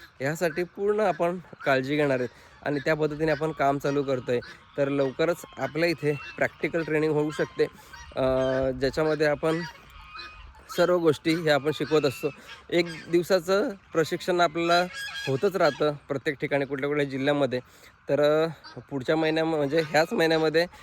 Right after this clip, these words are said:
जवळपास एकोणीस तारखेला आपलं अहिल्यानगरमध्ये होणार आहे आणि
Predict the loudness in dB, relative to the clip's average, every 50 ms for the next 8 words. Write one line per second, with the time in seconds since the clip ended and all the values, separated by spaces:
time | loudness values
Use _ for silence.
0 | -20 -14 -6 -2 -2 0 0 0 -2 0 -2 -2 0 0 0 0 0 2 0 0
1 | 0 0 2 2 4 2 2 2 2 2 2 2 2 2 2 2 2 4 2 2
2 | 4 4 2 2 2 2 4 4 4 2 2 0 0 -2 -4 -6 -8 -16 -20 -20
3 | -20 -20 _ -8 -4 -2 0 0 2 2 2 0 -2